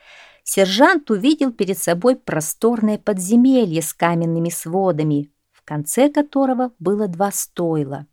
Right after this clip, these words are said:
В одном стояла огромная лошадь, в другом —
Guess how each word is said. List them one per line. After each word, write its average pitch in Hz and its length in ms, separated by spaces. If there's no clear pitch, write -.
В - 40
одном 220 340
стояла 254 480
огромная 254 560
лошадь, 165 640
в 170 100
другом — 180 640